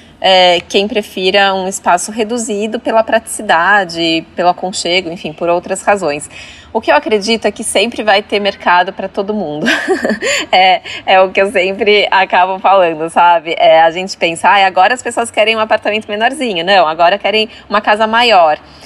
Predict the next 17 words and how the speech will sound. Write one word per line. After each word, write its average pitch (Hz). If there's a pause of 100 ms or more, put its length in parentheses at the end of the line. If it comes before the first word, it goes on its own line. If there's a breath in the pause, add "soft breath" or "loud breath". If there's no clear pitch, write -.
Se -
a 285
gente 277
parar 208
pra 202
pensar, 202
as 180
pessoas 208
tão 240
nesse 262
movimento 214
todo, 208
a 202
todo 240
momento, 208 (340 loud breath)
e, 202
hum, 190